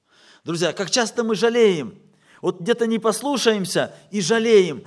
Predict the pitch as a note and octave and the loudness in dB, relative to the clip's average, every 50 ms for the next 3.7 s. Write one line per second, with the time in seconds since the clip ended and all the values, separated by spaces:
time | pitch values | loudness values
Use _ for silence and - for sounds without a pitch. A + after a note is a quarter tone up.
0 | - - - A2+ E3+ C4 B3 - - A#3 B3+ G3 G#3 F#3+ A3 B3+ A#3+ A3+ F#3+ C3 | -20 -16 -10 -4 -2 -2 -2 -2 -4 -6 -6 -6 -6 -6 -4 -2 0 0 0 -2
1 | F2 - - - _ _ _ _ _ _ _ _ _ _ _ _ _ _ _ _ | -2 -8 -18 -20 _ _ _ _ _ _ _ _ _ _ _ _ _ _ _ _
2 | _ _ _ - - E3+ F3+ F3+ F3+ E3+ - - G3+ G3 E3+ D#3 C#3+ - - G3+ | _ _ _ -16 -12 -10 -10 -8 -8 -10 -6 0 2 2 2 2 0 -2 -2 -2
3 | E3+ B2+ A2+ G#2 - - - D3+ - F3+ E3 C3 - - | -2 -2 -4 -8 -12 -14 -16 -14 -12 -10 -10 -10 -10 -14